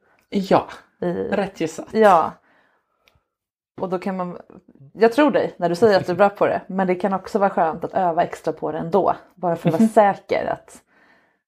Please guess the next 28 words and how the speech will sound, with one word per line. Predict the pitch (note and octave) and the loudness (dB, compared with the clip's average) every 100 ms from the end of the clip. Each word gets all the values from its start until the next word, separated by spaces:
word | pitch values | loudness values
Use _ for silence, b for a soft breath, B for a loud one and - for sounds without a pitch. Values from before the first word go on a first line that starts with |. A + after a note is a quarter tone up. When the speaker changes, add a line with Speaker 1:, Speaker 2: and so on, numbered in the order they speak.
| _ | _
Speaker 2:
den | G3 G#3 | -2 0
förmågan | G#3+ G3+ E3 F3 F3+ | -2 -2 -2 -2 -4
behöver | E3+ F3+ G3 | 0 0 0
du | - | -4
inte | - - | -6 -8
längre. | - - - - _ _ _ | -6 -6 -8 -10 _ _ _
Du | G#3 | -4
behöver | G#3+ F#3+ C4+ C4 | 0 2 4 2
inte | E3 - D3+ E3 _ b b b b b - | -2 -4 -4 -4 _ b b b b b -8
Speaker 1:
Ha | E3 | -6
garden | - E3+ D#3 | 2 4 6
Speaker 2:
köra | G#3+ G3+ F#3+ | 6 6 4
Speaker 1:
uppe | G3+ | 2
Speaker 2:
ö-, | |
Speaker 1:
hela | D#3 C#4 | 4 6
Speaker 2:
ja, | A#3+ | 6
Speaker 1:
tiden. | G3+ G#3+ | 6 2
Speaker 2:
exakt, | - F3+ - | 4 2 2
exakt. | D#3 - F#3+ - - | -4 0 0 0 -4
Och | G#3 | 0
det | A#3 | 4
är | A#3 | 4
en | A3 | 4
jätteviktig | G#3+ A#3+ - A3 A3 G3 | 2 0 -2 -4 -4 -2
del | G3+ E3 | 0 0
av | D3 | -2
det | - | -2
här. | F#3 - | -2 -4